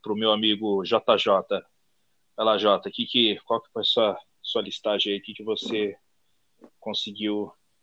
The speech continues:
Você falou que até no grupo que seria algo mais excêntrico, não seria fora do normal,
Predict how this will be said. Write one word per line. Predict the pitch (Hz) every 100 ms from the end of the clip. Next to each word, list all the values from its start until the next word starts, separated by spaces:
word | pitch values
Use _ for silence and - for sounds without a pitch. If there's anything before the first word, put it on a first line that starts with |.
| _
Você | 110
falou | 117 117 120
que | 113
até | 127
no | 123 107
grupo | 127 -
que | - 113
seria | - 107 113
algo | 117 107
mais | 101 117 107
excêntrico, | 117 107 135 113 98 104
não | 104
seria | - 110 107
fora | - 113 - _
do | 92
normal, | 92 117 156 139